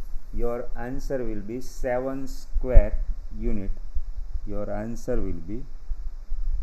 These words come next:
seven square unit. So using integration, we have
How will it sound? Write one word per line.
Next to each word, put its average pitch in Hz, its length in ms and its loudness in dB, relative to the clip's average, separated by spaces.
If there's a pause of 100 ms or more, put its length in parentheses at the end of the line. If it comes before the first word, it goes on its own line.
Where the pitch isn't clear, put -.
(540)
seven 104 680 -2 (1300)
square - 880 0 (1120)
unit. 87 320 -8 (1120)
So 107 320 -6 (200)
using 120 440 -6
integration, 110 800 -2 (720)
we 120 100 2
have 107 260 0